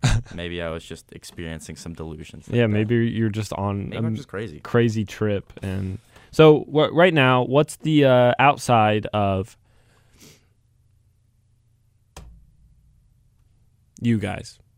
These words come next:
Speaker 1: outside of your music? I just fully blanked. Outside of your guys' music, what's the go-to song right now? What are you listening to? What's been
Speaker 2: Oh,
Speaker 1: on,
Speaker 2: what am
Speaker 1: what's been
Speaker 2: I,
Speaker 1: on repeat?
Speaker 2: what am I listening to? Gosh, let me, let
Speaker 1: Maybe,
Speaker 2: me
Speaker 1: maybe album, maybe artist, maybe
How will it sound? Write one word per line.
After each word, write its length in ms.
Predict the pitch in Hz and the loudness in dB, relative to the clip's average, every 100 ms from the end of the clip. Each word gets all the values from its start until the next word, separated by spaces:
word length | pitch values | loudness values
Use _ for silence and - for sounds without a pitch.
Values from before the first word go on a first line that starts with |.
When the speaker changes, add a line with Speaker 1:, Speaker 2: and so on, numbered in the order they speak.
| _ | _
Speaker 1:
outside 320 | - 117 123 117 | -6 -4 0 -2
of 100 | 107 | 0
your 160 | 110 | -2
music? 380 | 101 95 95 95 _ - | -2 -6 -8 -12 _ -8
I 140 | 107 | -6
just 240 | 104 104 - | -4 -8 -8
fully 260 | - 104 | -4 -2
blanked. 300 | 98 95 95 | -2 -6 -8
Outside 240 | - 117 131 | -6 -2 -2
of 60 | |
your 120 | 117 131 | 0 0
guys' 220 | 139 120 | 0 -2
music, 380 | 113 98 98 - _ _ _ _ _ _ _ | -4 -4 -8 -10 _ _ _ _ _ _ _
what's 160 | - 143 | -6 -2
the 80 | 208 | 4
go-to 320 | 175 160 143 | 4 2 -2
song 260 | 123 120 113 | -6 -6 -6
right 160 | 92 | -12
now? 160 | 67 65 | -16 -16
What 100 | 110 | -12
are 40 | 165 | -8
you 80 | |
listening 280 | 135 123 110 | -8 -8 -10
to? 220 | - - 107 | -12 -16 -12
What's 160 | - 123 | -8 -4
been 140 | 160 | 0
Speaker 2:
Oh, 60 | 151 | 0
Speaker 1:
on, 140 | 143 | 0
Speaker 2:
what 120 | 110 110 | -2 0
am 80 | |
Speaker 1:
what's 100 | 117 | 0
been 80 | 196 | 0
Speaker 2:
I, 20 | 185 | 0
Speaker 1:
on 120 | 123 | 0
repeat? 480 | 135 135 101 78 95 | 0 -2 -6 -8 -6
Speaker 2:
what 120 | 107 | -4
am 100 | 113 | -4
I 60 | 101 | -4
listening 460 | 82 82 - 120 | -8 -12 -14 -16
to? 200 | 117 120 101 | -14 -18 -20
Gosh, 200 | - - - | -20 -20 -18
let 100 | 92 | -10
me, 200 | 117 95 | -8 -8
let 80 | - | 0
Speaker 1:
Maybe, 320 | 143 170 170 | 2 4 4
Speaker 2:
me 60 | 139 | 4
Speaker 1:
maybe 280 | 160 175 156 | 2 4 4
album, 760 | 139 170 165 165 165 160 160 160 | 6 6 6 4 2 2 -2 -2
maybe 600 | 131 127 127 127 123 120 - | 0 0 0 0 0 0 2
artist, 560 | 147 143 139 127 - | 4 4 4 0 -4
maybe 680 | 123 120 113 117 113 113 110 | -4 -2 0 0 0 -2 -6